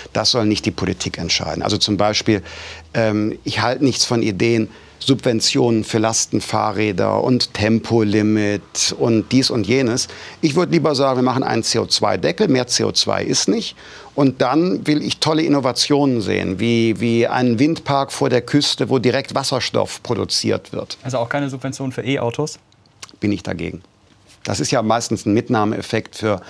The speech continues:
Speaker 1: gut verdienende Leute, die sich einen Plug-in-Dienstwagen kaufen wollen. Und das Problem ist doch eher, dass uns Ladesäulen fehlen und nicht, dass die Leasingrate für das Dienstauto ein paar,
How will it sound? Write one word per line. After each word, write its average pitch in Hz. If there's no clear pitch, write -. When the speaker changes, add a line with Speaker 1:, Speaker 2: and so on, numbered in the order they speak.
Speaker 1:
gut 135
verdienende 113
Leute, 107
die 110
sich 104
einen 110
Plug-in-Dienstwagen 107
kaufen 92
wollen. 95
Und 113
das -
Problem 110
ist 107
doch 98
eher, 110
dass 104
uns 113
Ladesäulen 98
fehlen 101
und 101
nicht, 104
dass 98
die 104
Leasingrate 101
für 110
das 104
Dienstauto 101
ein 101
paar, 95